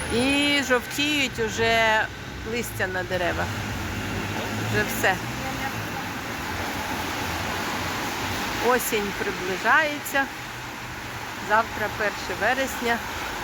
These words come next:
перший день осені. Це такий старий район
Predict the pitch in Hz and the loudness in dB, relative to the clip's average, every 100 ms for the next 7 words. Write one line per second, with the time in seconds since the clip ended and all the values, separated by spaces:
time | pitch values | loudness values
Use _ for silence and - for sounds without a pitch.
0 | - 226 233 247 202 208 202 185 - 185 | 0 2 2 0 2 2 2 2 0 0
1 | 170 165 - - - - - - - - | 2 0 -4 -4 -4 -6 -8 -8 -8 -4
2 | 233 208 185 - - - - - - - | -2 -2 -4 -8 -10 -10 -8 -10 -10 -10
3 | - - - - - - - - - - | -10 -10 -10 -10 -10 -12 -10 -10 -8 -10
4 | - - - - - - - - - - | -10 -10 -10 -8 -6 -6 -6 -8 -8 -8
5 | - 220 202 196 - - 185 - - - | -6 -4 -2 -2 -2 -2 -2 -2 0 4
6 | 196 190 190 180 185 175 | 4 6 4 4 4 2